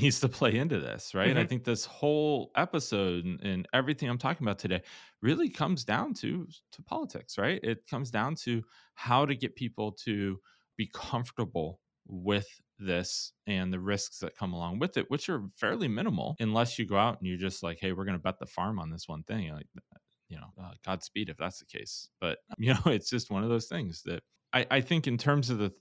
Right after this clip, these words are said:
Speaker 1: next step here, it's really just don't be afraid to A B test everything. So really step
Speaker 2: Mm-hmm.
Speaker 1: three is just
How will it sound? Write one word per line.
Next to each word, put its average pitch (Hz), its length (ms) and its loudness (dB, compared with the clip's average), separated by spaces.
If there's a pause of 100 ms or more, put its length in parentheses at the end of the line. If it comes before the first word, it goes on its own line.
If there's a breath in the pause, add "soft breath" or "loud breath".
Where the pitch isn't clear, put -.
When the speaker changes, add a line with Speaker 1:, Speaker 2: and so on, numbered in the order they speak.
(360)
Speaker 1:
next 113 340 2
step 107 340 0
here, 131 400 2
it's - 240 -6
really 120 260 4
just 95 320 -2 (100)
don't 113 200 -2
be 120 100 0
afraid 98 360 -2
to - 160 -6
A 95 60 0
B 87 180 -4
test - 320 -8
everything. 73 480 -12
So - 160 -2
really 107 280 4
step 127 280 2
Speaker 2:
Mm-hmm. 139 80 -8
Speaker 1:
three 110 520 2
is 95 200 -2
just - 420 -2